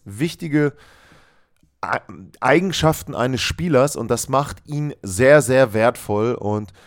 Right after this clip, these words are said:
ich glaube, dass die Vancouver Canucks da einen richtig guten Spieler sich geholt haben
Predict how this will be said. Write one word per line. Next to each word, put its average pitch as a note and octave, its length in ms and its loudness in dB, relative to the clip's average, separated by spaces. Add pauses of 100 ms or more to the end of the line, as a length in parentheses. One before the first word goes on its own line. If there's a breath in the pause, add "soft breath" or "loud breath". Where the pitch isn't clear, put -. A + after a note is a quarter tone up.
(240 soft breath)
ich - 100 -20
glaube, B2 320 4
dass A#2 300 -2
die A2 360 -6
Vancouver A#2 400 0
Canucks A2+ 340 -6
da A2 80 -2
einen A2 180 -2
richtig C#3+ 480 -8
guten C3+ 300 -8
Spieler E3+ 400 0
sich D#3+ 200 -4
geholt D3 300 -2
haben D3+ 160 -4